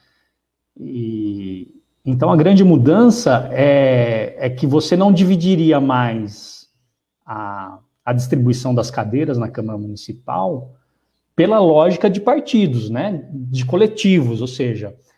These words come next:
todos os candidatos do partido A, né, conseguiram quantos votos? Ah,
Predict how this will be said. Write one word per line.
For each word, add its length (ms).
todos 320
os 140
candidatos 760
do 140
partido 560
A, 400
né, 320
conseguiram 360
quantos 280
votos? 380
Ah, 380